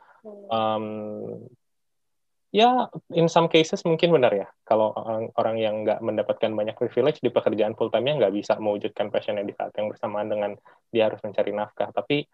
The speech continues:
Speaker 2: em, banyak kok kesempatan kayak bentukan-bentukan yang belum sempat ini, eh, di mana bisa volunteer atau mau buat sendiri juga, di mana kita bisa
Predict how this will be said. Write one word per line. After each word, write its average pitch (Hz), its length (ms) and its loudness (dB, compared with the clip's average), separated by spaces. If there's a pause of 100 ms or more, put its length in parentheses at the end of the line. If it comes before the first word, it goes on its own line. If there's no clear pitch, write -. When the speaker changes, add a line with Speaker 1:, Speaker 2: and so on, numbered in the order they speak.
(540)
Speaker 2:
em, 110 640 -6 (840)
banyak 151 300 8
kok - 240 0 (120)
kesempatan 131 640 0
kayak 110 360 4
bentukan-bentukan 110 720 0
yang 107 160 -2
belum 110 240 -2
sempat - 480 -2
ini, 123 320 -2
eh, 117 240 2
di 110 80 -2
mana 110 240 -2
bisa 110 240 -2
volunteer 120 480 4
atau 120 240 4
mau 139 160 2
buat 131 320 6
sendiri 131 360 2
juga, 120 360 4 (480)
di 117 120 2
mana 117 200 4
kita 120 240 4
bisa 110 480 2